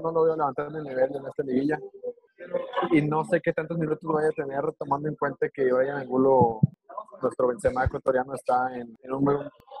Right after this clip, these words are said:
en el mejor momento desde que llegó a México, yo creo. Pero no, a, a San-, a Santi no lo veo. Y al principio del torneo yo sí lo veía más, más conectado, más enchufado, sobre todo en esa cuestión de, de repartir juego, de asistir al cabecita, de darle espacios a los,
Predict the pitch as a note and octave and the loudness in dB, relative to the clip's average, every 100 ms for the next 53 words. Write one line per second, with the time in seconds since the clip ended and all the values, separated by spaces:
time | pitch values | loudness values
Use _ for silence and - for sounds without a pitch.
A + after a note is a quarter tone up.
0 | C#3 C3+ C3+ D3+ D#3+ D#3 D#3 E3+ D3 - | -2 -2 0 -2 -4 -4 0 2 2 2
1 | B2+ D3 - D3+ F#3 C#3 D3 D3 D3 E3 | 2 2 -2 -2 -2 0 0 0 -4 -6
2 | _ _ _ C3+ B2+ B2+ B2 _ D#3 D#3+ | _ _ _ 2 2 0 -4 _ 0 4
3 | C#3 B2+ B2 B2+ B2 B2 B2+ A#2 - C3+ | 4 4 0 2 4 2 -4 -8 -6 -4
4 | C#3 D3 D3+ D3 C#3 C3+ C3+ C3 A#2 - | -4 -4 -2 0 4 6 6 2 -2 -10
5 | _ _ D3+ C#3+ D3+ C#3+ C#3+ D3+ D#3+ F#3 | _ _ 2 2 0 -4 -4 -6 -4 0
6 | G#3+ G#3 F3 F3+ G3+ F#3 F#3+ F#3+ F3+ D#3 | 0 0 -2 0 4 4 4 4 4 4
7 | E3 E3 D#3+ - _ D3 D3 - D#3+ C#3 | 4 0 -4 -6 _ -4 -4 -6 -4 -2
8 | C#3 D3 D#3+ D#3+ D#3 D3 D3 E3 C#3+ - | 0 0 0 -6 -4 -2 0 0 0 0
9 | C#3+ D3+ C#3+ D#3 C3+ - C3 C#3 C#3+ A#2 | -2 -2 -6 -6 -6 -6 -4 0 2 0
10 | G#2+ _ _ C3+ B2+ B2 - C#3+ D3 D3 | -6 _ _ 0 2 -2 -2 -2 0 2
11 | D3+ C#3 B2+ B2 A#2 A2 A2+ A#2 - C#3+ | 4 2 2 2 0 -2 -6 -6 -2 0
12 | C#3 C3+ B2+ A#2 D3 - C#3 B2+ A#2+ - | 2 0 0 0 -4 0 2 2 0 -6
13 | - - C3+ C3+ B2 C#3+ A#2+ | -2 -2 -2 -4 -4 -6 -8